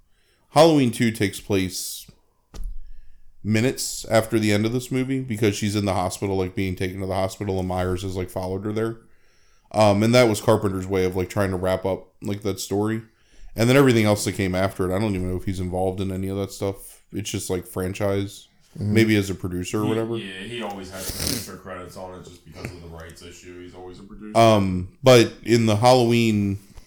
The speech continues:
Speaker 1: two thousand eighteen movie from last fall, um, it picks up, whatever, twenty, thirty years later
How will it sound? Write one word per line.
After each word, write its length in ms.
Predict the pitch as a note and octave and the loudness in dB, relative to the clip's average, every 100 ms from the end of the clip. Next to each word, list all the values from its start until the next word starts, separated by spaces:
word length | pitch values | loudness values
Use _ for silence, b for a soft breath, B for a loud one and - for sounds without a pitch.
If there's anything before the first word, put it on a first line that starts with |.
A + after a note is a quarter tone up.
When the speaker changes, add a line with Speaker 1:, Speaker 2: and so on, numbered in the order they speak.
| _ | _
Speaker 1:
two 180 | - A#2 | -4 -2
thousand 800 | A2+ A2 G#2+ G#2 G2 F#2+ F#2 F2+ - | 4 6 6 2 -2 -2 -4 -6 -4
eighteen 720 | G2+ F#2+ G#2 G2 F#2+ F2 F2 _ _ _ | -6 -4 -6 -4 -4 -6 -10 _ _ _
movie 340 | G#2 F#2+ F2+ F2+ | -4 -2 -4 -6
from 260 | F#2+ F#2+ | -6 -2
last 540 | F#2+ F#2 F#2 - - - _ _ _ | 0 -2 -2 -8 -12 -16 _ _ _
fall, 600 | - G2 F#2+ F#2 F#2 _ _ _ _ _ _ _ _ - | -6 -2 0 -2 -6 _ _ _ _ _ _ _ _ -2
um, 600 | G2+ G2 F2+ F2 E2+ E2+ F#2+ _ _ _ _ _ _ | 2 4 2 -4 -8 -12 -18 _ _ _ _ _ _
it 160 | A#2+ A#2+ | 0 2
picks 300 | A#2+ - G#2+ | -2 2 2
up, 320 | F#2 - _ _ _ _ _ _ | 2 -2 _ _ _ _ _ _
whatever, 540 | F#2+ F2+ E2+ F2 D#2+ - _ - | -4 -2 -2 -8 -12 -16 _ -12
twenty, 520 | - G2+ F#2+ F#2 F2+ | -4 -2 -2 -4 -8
thirty 340 | E2 G#2 G2+ | -4 -2 -2
years 360 | F#2+ F#2+ F#2 F2+ | -2 -2 -4 -4
later 380 | F#2+ F#2 F#2 | -4 -4 -4